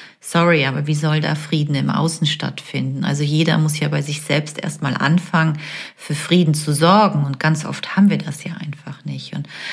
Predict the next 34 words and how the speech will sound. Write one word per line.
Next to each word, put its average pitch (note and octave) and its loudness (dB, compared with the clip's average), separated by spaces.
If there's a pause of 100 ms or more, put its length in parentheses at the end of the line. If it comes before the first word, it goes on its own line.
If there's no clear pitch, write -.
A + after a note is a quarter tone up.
(480)
dann D3+ -2
habe D3+ -2
ich E3+ -2
halt D3+ 0
so D3+ -2
friedvolle D3+ 0
Momente, D3+ 4
wo D3 0
einfach, - -6 (100)
äh, C#3+ -4
Menschen D3+ 0
liebevoll D#3 0
miteinander D3+ 0
umgehen E3 4
oder D3 0
wo D3+ -2
einfach - -6 (140)
Weite G3+ 2
zu G3+ -2
sehen D3+ 2
ist, D3 -4
die D3+ -4
auf D3 -4
mich D#3+ -2
sehr D3 -2
viel D3 -6
F-, - -14 (400)
Frieden, D3+ 2
also C#3+ 0
Strände, E3 4
äh, C#3+ 0
und C#3+ 0
Strand E3 2
oder D#3+ 0